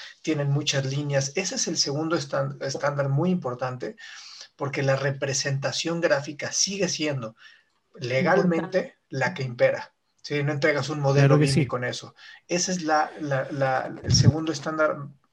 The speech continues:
Speaker 1: o sea, más
Speaker 3: Y mi
Speaker 1: importante es
Speaker 3: pre-, mi pregunta personal, eh, Carlos, ¿tú crees que algún día en esta vida desaparecerán los planos?
Speaker 1: Sí, por supuesto. O sea, es mucho más económico poder revisar la información tridimensionalmente. Aquí en México sucede algo.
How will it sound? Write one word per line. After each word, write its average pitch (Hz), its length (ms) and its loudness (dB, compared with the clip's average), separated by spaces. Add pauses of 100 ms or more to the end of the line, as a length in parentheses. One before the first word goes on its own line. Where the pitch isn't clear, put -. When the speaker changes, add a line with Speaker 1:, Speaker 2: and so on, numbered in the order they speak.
(200)
Speaker 1:
o 139 40 -10
sea, 135 140 -4
más 147 360 -2
Speaker 3:
Y 175 40 -4
mi - 20 -4
Speaker 1:
importante 139 420 2
es 143 60 4
Speaker 3:
pre-, 151 220 6
mi 151 160 4
pregunta 170 580 6
personal, 160 500 4 (320)
eh, 139 340 0
Carlos, 104 300 0 (460)
¿tú 156 120 2
crees 156 220 6
que 170 80 4
algún 151 400 6
día 165 400 2
en 135 140 -2
esta 147 220 0
vida 151 260 4
desaparecerán 127 640 0
los 143 100 0
planos? 185 420 -4 (200)
Speaker 1:
Sí, 139 160 -2 (120)
por 139 120 -10
supuesto. 139 500 -8 (160)
O 139 80 -12
sea, 139 140 0
es 135 100 0
mucho 156 320 -2
más 147 240 0
económico 143 680 -4
poder 131 260 0
revisar 135 540 0 (340)
la 123 140 0
información 135 580 0
tridimensionalmente. 143 800 2
Aquí 147 240 0
en 185 60 4
México 165 340 0
sucede 139 320 4
algo. 127 240 0